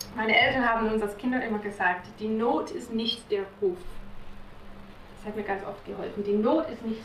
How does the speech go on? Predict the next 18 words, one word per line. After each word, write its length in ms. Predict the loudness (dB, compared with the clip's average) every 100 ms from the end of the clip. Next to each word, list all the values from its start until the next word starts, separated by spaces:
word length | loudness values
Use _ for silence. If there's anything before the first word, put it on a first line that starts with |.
| -10
der 100 | -12 -10
Ruf. 140 | -10 -10 -14 -18 -8 2
Überall 480 | 4 6 6 4 0 -8
gibt's 200 | -10 -6
Not. 280 | -4 -4 -6 -12 2
<laughs> 680 | 4 4 2 -16 -18 -16 -10
Wir 80 | -8
können 260 | -2 0
uns 160 | 0 -2
für 140 | -6 -2
tausend 480 | 4 6 6 2
Dinge 180 | 0 0
engagieren 840 | -2 -6 -8 -8 -8 -8 -8 -8 -10 -12 -16 -16 -6
und 200 | -2 2
Geld 340 | 4 6 4 2
spenden, 960 | 2 4 4 2 2 0 0 0 0 -6 -12 -14 -12 -4
Millionen 800 | 0 2 2 2 4 4 2 0
verschiedene, 760 | -4 -6 -6 -2 -2 -2 -6